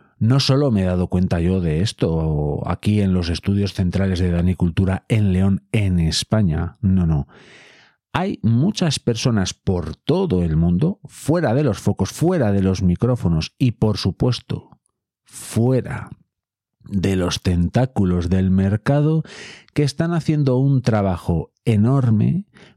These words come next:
para conservar variedades antiguas, variedades locales y diferentes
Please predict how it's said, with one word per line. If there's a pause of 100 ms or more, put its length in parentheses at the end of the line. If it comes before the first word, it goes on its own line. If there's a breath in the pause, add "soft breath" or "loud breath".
para
conservar
variedades
antiguas,
variedades
locales
y
diferentes